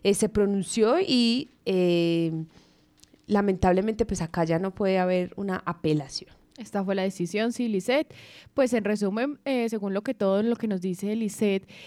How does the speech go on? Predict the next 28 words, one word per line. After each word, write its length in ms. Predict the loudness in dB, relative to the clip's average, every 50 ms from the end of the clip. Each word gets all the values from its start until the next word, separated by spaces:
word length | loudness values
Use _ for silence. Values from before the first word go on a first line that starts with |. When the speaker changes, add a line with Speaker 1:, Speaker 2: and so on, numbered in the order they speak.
| -12 -8
Speaker 2:
es 120 | -8 -6 -4
que 80 | -2
se 100 | 0 0
argumentó 600 | 0 0 0 0 0 0 -2 -2 0 2 2 2 2 0
que 80 | -2
el 80 | -2 0
deslizamiento 760 | 0 -2 -2 -2 -2 -2 -4 -4 -4 -6 -6 -6 -6 -6 -4
fue 140 | -4 -4 -2
producto 420 | 0 2 2 2 0 -2 -2 -2
de 80 | 0 0
un 80 | 0
evento 340 | 0 0 0 -2 -2 -2 -2
de 80 | -4 -2
fuerza 300 | -2 -4 -4 -4 -4 -4
mayor, 460 | -2 -2 0 2 2 2 2 0 -4 -10 -20 -20 -16 -10
en 120 | -6 -4 -4
este 200 | -4 -4 -6 -6
caso, 440 | -4 0 2 2 2 2 2 0 0
pues, 320 | 0 -2 -2 0 0 0
las 240 | 0 0 0 0 0
lluvias 580 | 2 2 4 4 4 2 2 0 0 -2 -4 -4 -4
excepcionalmente 880 | -4 -2 -4 -4 -4 -2 -2 -2 -2 -2 -2 -4 -4 -6 -4 -2 -2 0
altas 400 | 0 -2 -2 -2 -2 -2 0 0
de 80 | 0
noviembre 540 | -2 0 -2 -2 0 0 0 0 0 0 0
y 60 | 0
de 100 | 0 0
diciembre 680 | 0 -2 -4 -4 -4 -2 -2 -2 -2 -4 -4 -4 -6